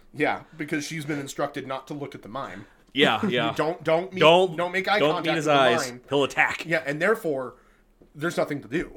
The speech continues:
Speaker 1: <laughs>
Speaker 2: Yeah.
Speaker 1: There's nothing to look at.
Speaker 2: Um, a m-, different party guest n-, nearby the group s-, has, like, a sudden bloody nose attack.
Speaker 1: The worst bloody nose I've ever seen in history.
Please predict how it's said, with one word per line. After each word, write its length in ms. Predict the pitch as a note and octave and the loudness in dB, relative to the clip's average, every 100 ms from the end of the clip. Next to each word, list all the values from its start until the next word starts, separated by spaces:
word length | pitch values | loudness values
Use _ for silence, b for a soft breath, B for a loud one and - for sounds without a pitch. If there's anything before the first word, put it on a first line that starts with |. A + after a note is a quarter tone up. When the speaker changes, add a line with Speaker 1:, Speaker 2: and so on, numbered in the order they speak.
| - | -10
Speaker 1:
<laughs> 100 | D#4 | -6
Speaker 2:
Yeah. 120 | G#3+ F#3+ | -4 -4
Speaker 1:
There's 140 | E3+ | -2
nothing 380 | F#3 G3+ F#3+ E3 | 0 2 0 -2
to 60 | D3 | -2
look 220 | D#3 - | -2 -4
at. 240 | F2+ F2+ - b b b b b b b b b _ _ | -10 -14 -20 b b b b b b b b b _ _
Speaker 2:
Um, 640 | B2+ A#2+ A2+ G#2+ G2+ F#2+ F#2+ _ _ _ _ _ _ _ _ _ _ _ - | -4 -2 -2 -4 -8 -12 -16 _ _ _ _ _ _ _ _ _ _ _ -4
a 160 | C3+ B2+ | 0 0
m-, 280 | A#2 B2 - _ _ _ _ _ | -2 -6 -10 _ _ _ _ _
different 400 | C3 D3+ D#3 - | -6 -4 -4 -8
party 240 | - C#3+ C#3+ | -6 -4 -2
guest 340 | C#3 C3+ - B2+ | -4 -4 -6 -16
n-, 80 | - - | -18 -8
nearby 460 | B2 B2+ B2 B2+ | -4 -2 2 2
the 100 | B2+ | 0
group 360 | A#2+ C3 C3+ C3+ | -4 -4 -4 -6
s-, 200 | - - - | -18 -16 -10
has, 440 | A2+ A#2 A2 - | -4 -4 -4 -10
like, 240 | B2 A2 - _ | -10 -10 -10 _
a 80 | B2 | -10
sudden 280 | A#2 C#3 B2 | -2 -2 -2
bloody 320 | G#2+ B2+ B2+ | -4 -2 -2
nose 240 | A2 B2 C3+ | -2 -2 -2
attack. 420 | C3+ B2+ C3 D#3 | 0 2 0 2
Speaker 1:
The 140 | G#3 | 2
worst 500 | G3 G3 A#3+ C#4+ - | 4 6 6 4 0
bloody 320 | A3+ A#3 A#3+ | 4 4 4
nose 360 | A#3 G#3+ A3 A#3 | 4 6 6 8
I've 180 | G#3+ G3+ | 6 6
ever 340 | G3 G#3+ A#3 | 6 6 4
seen 340 | A3 - G#3 G#3+ | 0 -2 -4 -2
in 140 | F#3+ | -2
history. 540 | - G3 F#3+ - D#3 | -2 -2 -4 -6 -8